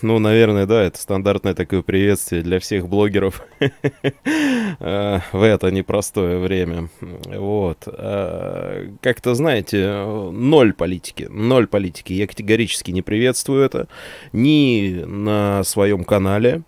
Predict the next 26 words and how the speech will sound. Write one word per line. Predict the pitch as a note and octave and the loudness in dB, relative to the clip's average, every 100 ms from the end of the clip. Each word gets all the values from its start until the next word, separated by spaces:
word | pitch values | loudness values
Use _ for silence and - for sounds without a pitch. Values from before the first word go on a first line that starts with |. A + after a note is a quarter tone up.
| - | -12
ни | - A2+ A#2 A#2+ A#2+ A#2+ A2+ G2+ F2+ | -4 0 2 2 4 4 4 4 2
в | E2+ - | -2 -4
Telegram, | B2+ G#2 C#3 G2+ A2 C3 C3 C3+ | -2 2 4 4 4 -2 -8 -8
ссылка | - - A#2 A2+ | -4 0 2 4
есть | A2+ G#2+ | 2 2
в | G2+ | -6
описании, | - G#2+ A2+ G#2+ G#2 G2 - - - - - | -6 2 4 4 2 -2 -6 -16 -16 -16 -2
э, | G#2+ G#2+ G#2+ | 2 4 4
ни | C3 D#3 | 4 4
где | A2+ A#2 | 2 2
бы | C3+ | 2
то | G#2+ G#2+ | 0 -2
ни | A#2 | -2
было | G#2 G2 | 0 2
ещё. | G2 - - F2+ E2 - | 0 -2 -2 -2 -2 -8
А, | F2+ F#2+ F2 | -6 -4 -4
тем | F2+ G#2 | -2 0
более, | D3+ B2+ | 4 4
что | - G2+ | 2 0
радиолюбительство — | G#2+ G2 G2 F#2+ F#2+ C3+ C#3+ - D#3 D#3 - | 0 0 0 0 -2 -4 -4 -4 0 0 0
это | A2 - G#2+ G2 F#2+ F#2 D#2 D2 | -2 -2 0 2 2 0 -2 -4
вещь | D#2 G2+ C3+ C#3+ - | -4 0 2 2 0
такая, | - G#2 G#2+ E2 | -2 0 0 0
как | - G2+ | -2 -6
сказал | - G2+ F2+ G2+ | -4 -4 0 0
Попов, | - G2 B2+ B2+ | 0 0 2 0